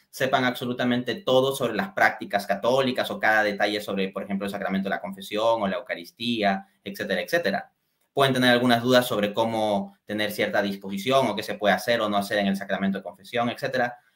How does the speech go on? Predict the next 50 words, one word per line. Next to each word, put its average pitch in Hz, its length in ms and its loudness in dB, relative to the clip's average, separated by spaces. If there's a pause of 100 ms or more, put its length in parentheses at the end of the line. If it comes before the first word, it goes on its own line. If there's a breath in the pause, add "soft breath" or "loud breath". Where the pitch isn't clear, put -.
(240 loud breath)
A 143 120 4
lo 151 140 4
que 165 100 4
voy 185 500 2
es 143 160 -2
que 147 120 -4
muchas 156 300 -2
veces 151 300 -2
esos 151 240 -2
conversos, 139 420 0
estoy 139 180 0
seguro 139 280 2
que 127 80 -2
no 127 140 2
solo 127 280 0
me 120 100 2
pasa 117 200 0
a - 20 -2
mí, 120 140 2
les 113 120 0
pasa 117 200 2
también 110 240 0
a 104 60 -4
ustedes 110 280 0
en 101 80 -4
cierta 107 280 -4
medida, 113 560 0 (200)
probablemente 107 600 2
mayor, 113 480 -2 (100)
nos 110 120 -4
llenan 123 260 4
el 98 100 2
chat, 90 280 -2 (460)
nos 104 160 -10
llenan 110 240 0
el 90 100 -4
chat. - 300 -6 (340)
Y 120 120 -4
tenemos 139 380 4
que 139 120 -2
lidiar 127 340 6
con 123 160 2
una 131 200 2
cantidad 117 520 0
gigante 127 840 2
de 113 100 2
mensajes 107 600 -4
privados 117 760 2
en 98 120 0
WhatsApp, 101 720 0